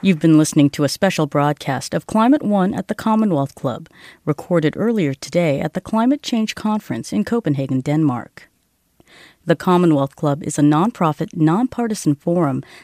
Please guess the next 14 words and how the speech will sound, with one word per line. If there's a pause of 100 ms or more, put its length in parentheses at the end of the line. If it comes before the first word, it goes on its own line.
(140)
dedicated
to
airing
diverse
viewpoints
on
important
topics. (480)
Climate
One
is
a
leadership
dialogue